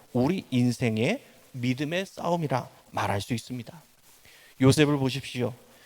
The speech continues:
요셉의 환경과 상황이 어떻습니까? 그의 환경은 어쩌면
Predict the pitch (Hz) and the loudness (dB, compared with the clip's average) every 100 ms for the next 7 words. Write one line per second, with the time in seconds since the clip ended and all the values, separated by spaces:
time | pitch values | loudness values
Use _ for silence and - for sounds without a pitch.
0 | - - 139 143 170 175 170 208 202 185 | -20 0 2 4 4 2 2 -2 -6 -6
1 | 160 165 160 160 160 165 123 139 - 156 | -2 -2 -2 -6 -6 -6 -6 -8 -10 -10
2 | 127 - - - _ - - 143 151 170 | -10 -12 -18 -18 _ -20 -4 2 2 2
3 | 196 165 151 165 107 - - 120 123 185 | -2 -2 -2 -2 -4 -12 -2 2 4 2
4 | 175 120 | 2 0